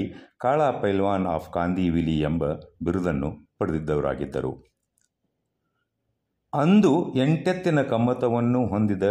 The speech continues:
ಸ್ಥಿತಿವಂತ ಕುಟುಂಬ ಗದಗಿಮಠರದ್ದು. ಮಹಾಶರಣರು ಅನುಭಾವಿಗಳು ಆದ ರಾಚಯ್ಯನವರು ಗದಗಿಮಠರ ಅಜ್ಜ.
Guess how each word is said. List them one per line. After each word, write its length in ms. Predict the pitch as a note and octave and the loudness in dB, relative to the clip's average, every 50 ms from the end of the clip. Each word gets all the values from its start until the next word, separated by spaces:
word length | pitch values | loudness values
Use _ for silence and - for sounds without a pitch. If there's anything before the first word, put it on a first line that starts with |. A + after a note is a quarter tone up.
| G#2+ | 0
ಸ್ಥಿತಿವಂತ 600 | G#2 G#2+ - G2+ G2 - A2+ G#2+ G#2+ G#2 F#2+ E2+ F2 E2+ | 0 -2 -4 -6 -4 0 0 0 2 0 0 -2 -2 -4
ಕುಟುಂಬ 400 | - - - F2+ E2 D#2+ D2 D#2+ G2 - - - - | -6 -6 -4 -4 -2 -2 0 -2 -2 -4 -6 -8 -6
ಗದಗಿಮಠರದ್ದು. 920 | F#2 F#2 E2 F#2 F2 F#2 E2+ D#2 D2+ - - D2+ C#2+ C2 C2 B1+ C#2 - - - - _ _ _ _ _ _ _ _ _ _ _ _ _ _ _ _ | -4 -4 -2 0 0 0 2 0 0 -2 -2 -4 -4 -4 -4 -6 -6 -8 -8 -10 -14 _ _ _ _ _ _ _ _ _ _ _ _ _ _ _ _
ಮಹಾಶರಣರು 840 | - G#2 G2 E2+ G2+ G#2+ G#2+ G#2 - G#2+ G2+ G2+ G2 F#2+ F2+ G2 B2 - - - - | -6 -4 -2 0 0 -2 -2 0 0 0 0 2 2 0 0 0 -2 -2 -6 -6 -4
ಅನುಭಾವಿಗಳು 760 | G#2 F#2+ F#2+ F#2+ F#2 G2 G#2+ G#2 G2+ G2+ F#2 F#2+ F2+ F2 F#2 - - | -2 -2 -2 -2 -2 0 0 2 2 2 2 2 2 2 2 0 0
ಆದ 200 | F2 F2+ F2+ E2+ D#2 D#2+ - - - A2 | 0 0 0 0 0 -2 -2 -4 -4 -2
ರಾಚಯ್ಯನವರು 840 | F2+ F2+ G2+ - - A2+ G2+ F2+ E2+ E2+ D#2+ D#2 E2 F#2 B2+ A2 E2+ G#2+ F2 - - - _ - | 0 0 0 0 -2 -2 0 2 2 0 0 0 0 0 0 0 0 -2 -4 -6 -12 -18 _ -6
ಗದಗಿಮಠರ 680 | - F#2+ F#2 F#2+ G#2 G#2 F#2 E2+ D#2+ D#2+ E2 D2 D2+ E2+ - - - - | -4 -4 -2 0 0 0 0 0 0 -2 -2 0 0 0 -2 -4 -6 -6
ಅಜ್ಜ. 260 | G2+ E2+ D#2 - D2 | -6 -6 -4 -4 -4